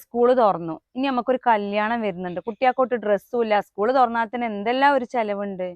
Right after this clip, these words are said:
അതൊക്കെ ആലോചിച്ചിട്ട് എനിക്കൊരു സമാധാനമല്ല, അതുകൊണ്ട് പറഞ്ഞതാ.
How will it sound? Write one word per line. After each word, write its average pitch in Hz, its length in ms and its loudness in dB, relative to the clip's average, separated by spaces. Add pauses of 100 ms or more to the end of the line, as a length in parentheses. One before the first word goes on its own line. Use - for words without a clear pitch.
(400)
അതൊക്കെ 247 240 2 (100)
ആലോചിച്ചിട്ട് 208 380 -2
എനിക്കൊരു 226 340 -4
സമാധാനമല്ല, 190 720 -4
അതുകൊണ്ട് 196 360 -2
പറഞ്ഞതാ. 170 400 -2